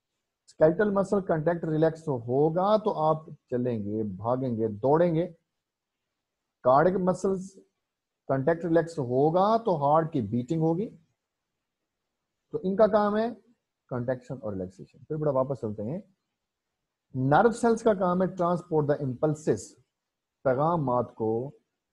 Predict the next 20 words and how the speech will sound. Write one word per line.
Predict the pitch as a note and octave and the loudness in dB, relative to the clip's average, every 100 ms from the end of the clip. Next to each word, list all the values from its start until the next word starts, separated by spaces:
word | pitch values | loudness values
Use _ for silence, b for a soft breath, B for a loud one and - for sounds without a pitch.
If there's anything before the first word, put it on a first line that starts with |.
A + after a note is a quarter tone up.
| _ _ _ | _ _ _
एक | F3+ G3 D#3+ | 2 2 2
जगह | D3 C3 | 2 2
से | B2 B2+ A#2+ C3+ - _ _ _ _ | 0 -2 -2 -2 -8 _ _ _ _
दूसरी | A2+ A2+ D#3+ E3 | -10 -4 -4 -2
जगह | C3 A#2 A2+ B2+ F3 _ _ | -4 -2 -2 -4 -8 _ _
पहुंचाना | C3+ A#2+ F#2+ E2 | -8 -6 -8 -10
है। | G2+ G2 _ _ _ _ _ _ _ _ _ _ _ _ _ _ _ _ _ _ | -14 -20 _ _ _ _ _ _ _ _ _ _ _ _ _ _ _ _ _ _
कल | - | -10
भी | E3 | -6
बेटा | D#3 C#3+ | -2 -2
हमने | C3+ B2+ | -2 -6
कहा | A#2 G#2 F#2 | -6 -6 -6
था, | B2 F#3 _ _ _ _ _ _ _ _ _ b _ _ | -8 -10 _ _ _ _ _ _ _ _ _ b _ _
अगर | C3+ C#3+ | -2 -2
देखा | B2 B2+ D#3 | 0 -2 -2
जाए, | B2+ | -2
जैसे | A#2+ B2+ | -2 -2
बेटा | A#2+ B2+ - | 0 -2 -2
आप | A2+ C3+ B2 | -6 -6 -8
हैं, | F#2+ F#2+ | -10 -10